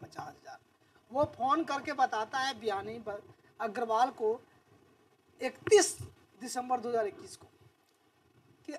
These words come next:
आपका जो सामान था ना मैंने बेचा उसमें, मतलब जो आप consignment किए थे goods का, वो मैंने एक लाख पचास हज़ार में बेचा है।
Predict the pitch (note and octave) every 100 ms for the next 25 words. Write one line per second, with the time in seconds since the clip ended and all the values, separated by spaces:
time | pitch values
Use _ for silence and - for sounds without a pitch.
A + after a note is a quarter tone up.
0 | - A#3 A#3+ - D4 C4 D4 - C4 A#3+
1 | A#3+ C#4+ C4 A#3 G#3 G#3 G#3+ - - A3
2 | A#3+ C4+ A#3 F#3 F3+ - G#3+ A3 A#3+ G#3+
3 | G#3 A#3 A3+ B3 A#3+ A3+ - - - -
4 | - F#3+ G#3+ G#3+ A3+ A3 A3+ G#3+ C4 C4
5 | D4+ D4 C4+ C4 _ _ _ _ _ _
6 | _ - C4 - F3+ G#3 - _ _ _
7 | _ _ _ - G#3+ D4+ D#4 D#4+ D#4 D4
8 | E4+ E4+ D#4 D#4+ - C4+ C#4 C4 D4 B3
9 | G3+ G#3 A3 G#3+ F#3 E4 F3+ -